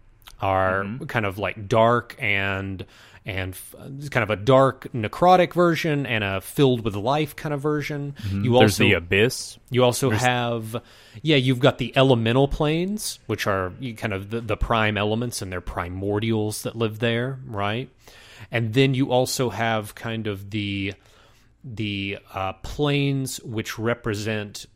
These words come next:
Speaker 1: the alignment, like the alignment chart, the nine
Speaker 2: Mm-hmm.
Speaker 1: alignment charts, and you've got everything from the Abyss, which is, like, chaotic evil. You have, uh,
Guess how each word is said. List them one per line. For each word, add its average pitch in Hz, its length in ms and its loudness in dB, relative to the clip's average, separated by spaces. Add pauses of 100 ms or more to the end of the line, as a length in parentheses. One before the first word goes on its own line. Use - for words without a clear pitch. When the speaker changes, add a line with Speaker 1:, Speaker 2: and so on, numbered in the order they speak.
(100)
Speaker 1:
the 98 480 -8
alignment, 95 800 -4 (320)
like 87 200 -8
the 110 120 -4
alignment 95 540 -4
chart, 85 420 -10
the 101 80 -2
nine 101 480 0
Speaker 2:
Mm-hmm. 95 120 0
Speaker 1:
alignment 92 460 -4
charts, - 360 -10
and 98 100 -8
you've 92 160 -10
got 92 260 -6 (300)
everything 107 580 -2
from 95 480 -6
the 92 120 -6
Abyss, 156 480 0
which - 160 -14
is, - 100 -12
like, - 160 -14
chaotic 90 520 -8
evil. 170 420 -4 (480)
You 101 140 -4
have, 90 640 -4 (400)
uh, 87 440 -6